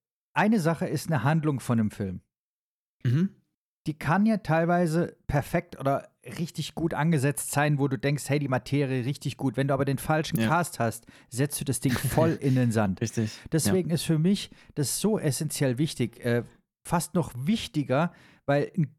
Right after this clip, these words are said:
Speaker 1: richtig guter Schauspieler, der authentisch sein kann, der in die Rolle rein kommt, in die Rolle
Speaker 2: Mhm.
Speaker 1: ist in dem Moment, kann auch eine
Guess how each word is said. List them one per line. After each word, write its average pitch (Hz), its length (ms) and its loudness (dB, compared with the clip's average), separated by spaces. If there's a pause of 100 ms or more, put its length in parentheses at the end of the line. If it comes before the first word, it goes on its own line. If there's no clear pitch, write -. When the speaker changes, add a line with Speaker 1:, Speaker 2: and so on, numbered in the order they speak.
(200)
Speaker 1:
richtig 208 420 -4
guter 175 300 -2
Schauspieler, 156 520 -2
der 127 160 -2
authentisch 170 460 -2
sein 135 180 -4
kann, 120 180 -2
der 127 100 -2
in 123 80 -4
die 120 80 0
Rolle 143 520 0 (160)
rein 165 540 2 (200)
kommt, 117 500 0
in 131 140 -2
die 123 140 -4
Rolle 143 420 0
Speaker 2:
Mhm. 120 140 2
Speaker 1:
ist 123 180 2
in 139 140 0
dem 117 160 0
Moment, 110 320 2 (280)
kann 160 260 0
auch 160 300 0
eine 139 260 0